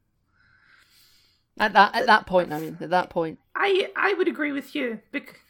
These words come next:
Speaker 2: because the missions, to me at least, where you play as Aya, they feel super tacked on.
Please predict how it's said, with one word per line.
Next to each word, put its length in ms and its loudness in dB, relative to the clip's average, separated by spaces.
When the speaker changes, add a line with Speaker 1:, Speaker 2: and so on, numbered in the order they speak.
Speaker 2:
because 680 -10
the 60 -10
missions, 680 -10
to 120 -12
me 220 -2
at 120 -4
least, 400 -6
where 120 -6
you 80 -6
play 200 -6
as 140 -8
Aya, 460 -6
they 100 -2
feel 420 -2
super 600 -6
tacked 420 -8
on. 360 -6